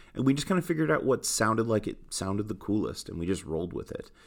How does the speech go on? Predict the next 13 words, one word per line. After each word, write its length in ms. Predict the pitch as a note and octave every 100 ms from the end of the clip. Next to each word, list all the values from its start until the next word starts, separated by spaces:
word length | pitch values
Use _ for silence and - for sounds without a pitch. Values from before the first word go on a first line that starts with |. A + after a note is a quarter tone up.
| -
You 100 | G#2
know, 260 | F2+ F2+ -
I 200 | D2+ D#2+
heard 340 | F#2 C#3 C#3+
someone 320 | C3+ C3 A2 -
else 260 | D#2+ D#2+
talking 420 | - D#2 D2 D#2+
about 260 | D2 D2 D2+
this, 320 | D#2+ D#2 - - -
um, 400 | E2+ D#2 D2 C2+
someone 240 | - G2+
else 220 | F2+ -
who, 380 | - F#2 E2+ D#2